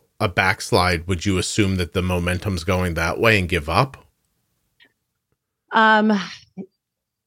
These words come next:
Speaker 2: well, I would maybe adjust, say, okay, if you're, if you're making the,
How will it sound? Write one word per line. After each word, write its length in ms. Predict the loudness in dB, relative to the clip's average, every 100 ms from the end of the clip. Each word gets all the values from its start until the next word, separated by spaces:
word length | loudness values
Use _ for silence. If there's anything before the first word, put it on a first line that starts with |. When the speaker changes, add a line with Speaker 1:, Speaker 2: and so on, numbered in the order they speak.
| _ _ _ _ _
Speaker 2:
well, 240 | 4 6
I 80 | 6
would 160 | 2 2
maybe 300 | 0 0 0
adjust, 600 | -2 0 0 0 -4 -10
say, 200 | 0 0
okay, 280 | 2 2 2
if 140 | 0
you're, 200 | 2 2
if 240 | 0 -2 0
you're 120 | 0
making 640 | 2 0 0 0 0 -4
the, 460 | 0 2 2 0